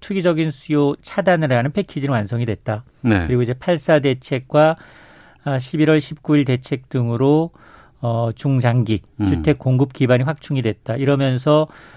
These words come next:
Speaker 1: 어, 주택 매수자 비중을 봤더니 무주택 비중이 좀 늘었고
Speaker 2: 네.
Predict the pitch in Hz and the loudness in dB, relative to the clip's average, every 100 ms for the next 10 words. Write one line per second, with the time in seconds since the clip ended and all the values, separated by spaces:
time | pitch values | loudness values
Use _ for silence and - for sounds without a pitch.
0 | - - _ 151 131 131 151 - 170 170 | -20 -20 _ -2 -2 -2 -8 0 2 4
1 | 165 156 123 131 131 180 143 143 156 175 | 2 -2 -4 -4 0 -2 0 0 2 4
2 | 147 131 127 127 143 107 127 175 196 165 | 2 2 0 2 0 2 0 0 -4 -2
3 | 139 147 135 110 113 139 - 104 117 180 | -2 0 0 0 0 0 -2 -6 -4 0
4 | 104 85 85 120 | 0 0 -4 -8